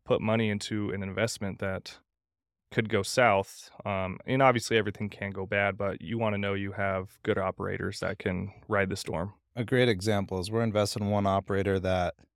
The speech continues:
Speaker 2: went under contract on a deal. His earnest money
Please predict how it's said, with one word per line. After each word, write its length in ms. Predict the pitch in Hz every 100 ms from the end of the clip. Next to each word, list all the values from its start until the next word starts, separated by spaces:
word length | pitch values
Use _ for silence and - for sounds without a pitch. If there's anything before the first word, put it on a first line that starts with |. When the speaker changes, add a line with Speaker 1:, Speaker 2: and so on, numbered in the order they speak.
| _ _ 101
Speaker 2:
went 260 | 123 127
under 220 | 120 117
contract 640 | 104 107 101 98 107 95 -
on 160 | 107
a 60 | 101
deal. 380 | 92 95 95 92
His 180 | 104 -
earnest 360 | 110 117 104
money 380 | 107 98 95